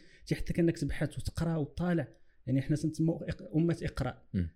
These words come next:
Speaker 1: فجينا داك التقليد الأعمى، بغينا صافي كما أوروبا ولا أمريكا ولا كما داروا فرقوا بيناتهم،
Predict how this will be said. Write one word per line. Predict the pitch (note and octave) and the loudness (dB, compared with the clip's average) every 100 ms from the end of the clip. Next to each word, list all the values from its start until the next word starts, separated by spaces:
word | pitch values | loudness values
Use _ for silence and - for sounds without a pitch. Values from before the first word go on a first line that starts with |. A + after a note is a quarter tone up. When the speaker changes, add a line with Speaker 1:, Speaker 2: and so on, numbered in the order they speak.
| - | 2
Speaker 1:
فجينا | C3 D3+ E3+ | 4 6 4
داك | D#3 | 2
التقليد | - - E3+ D3+ | 6 8 8 6
الأعمى، | - C#3+ D3+ C3+ | 4 2 4 4
بغينا | B2+ C3+ | 4 2
صافي | B2+ C3+ C#3 | 2 0 -2
كما | C3 C#3+ C3+ C3+ B2+ | -2 2 4 4 0
أوروبا | C3+ C3 C3 C3+ | -2 0 0 0
ولا | C3 C3+ | 2 2
أمريكا | C3 C3+ C3+ C3 | 2 2 2 0
ولا | B2+ | 0
كما | C3+ C3 | 2 2
داروا | C3 | 2
فرقوا | - C3+ C3+ - | 0 0 2 0
بيناتهم، | C3+ C#3 D3 - A3 C#4 | 2 4 2 2 0 -2